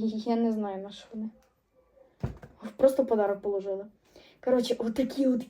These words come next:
ідеальні номера. І з-за цього я і просив вас залишитись до кінця, тому що ці номера, я не знаю,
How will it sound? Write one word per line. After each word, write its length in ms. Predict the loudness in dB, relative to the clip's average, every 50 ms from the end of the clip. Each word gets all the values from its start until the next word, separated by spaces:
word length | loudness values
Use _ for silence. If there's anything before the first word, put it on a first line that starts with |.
| -2 4
ідеальні 920 | 6 8 8 8 8 8 10 12 12 12 12 12 10 10 10 8 6 4
номера. 460 | 2 0 2 4 6 6 6 6 4 0 -6 -16 -20 -20 -20 -20 -20 -20 -20 -20 -8 0
І 140 | 2 4 4
з-за 180 | 6 6 6 6
цього 420 | 6 6 6 8 8 10 8 8
я 580 | 6 6 6 6 6 8 6 6 4 4 2 -2 -8 -12 -16 -14
і 160 | -8 -6 -4 -2
просив 460 | -2 -2 -2 0 4 6 8 8 6
вас 160 | 4 0 0
залишитись 460 | 0 -2 -2 -2 -6 -8 -6 -6 -6
до 100 | -6 -6
кінця, 300 | -8 -8 -10 -10 -10 -10 -8
тому 220 | -8 -8 -8 -8
що 140 | -10 -14 -18
ці 240 | -20 -18 -12 -10 -8
номера, 460 | -8 -6 -6 -6 -6 -4 -2 -2 -2
я 420 | -2 -2 -2 -4 -4 -4 -4 -4 -6 -6 -8
не 80 | -8 -8
знаю, 360 | -8 -8 -8 -8 -8 -10 -12